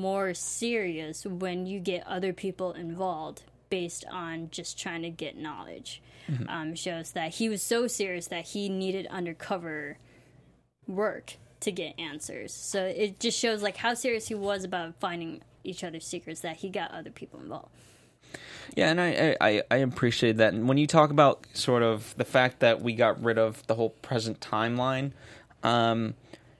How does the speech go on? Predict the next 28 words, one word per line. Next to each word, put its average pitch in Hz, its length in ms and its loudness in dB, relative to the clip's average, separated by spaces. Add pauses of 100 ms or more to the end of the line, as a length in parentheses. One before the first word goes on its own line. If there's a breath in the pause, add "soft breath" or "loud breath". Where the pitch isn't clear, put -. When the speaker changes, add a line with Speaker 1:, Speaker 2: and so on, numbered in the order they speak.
Speaker 2:
you 135 140 4
know, 123 80 8
I 120 100 6
was 131 140 6
very 156 240 6
intrigued 143 400 4
by 123 80 8
the 113 100 6
two - 220 2
women 120 340 2
in 139 220 4
the 120 40 2
movie, 107 380 2
Olivia 110 540 2
and, 101 340 2
um, 104 380 2 (260)
Speaker 1:
Sarah. 175 260 -6
Speaker 2:
and 120 160 4
Sarah, 147 520 6 (880 soft breath)
because, 151 500 4
you 147 120 4
know, 131 100 6
Sarah 156 400 8
in 135 80 6
her 127 180 6
own 131 160 8
right 123 240 8
has, 117 360 4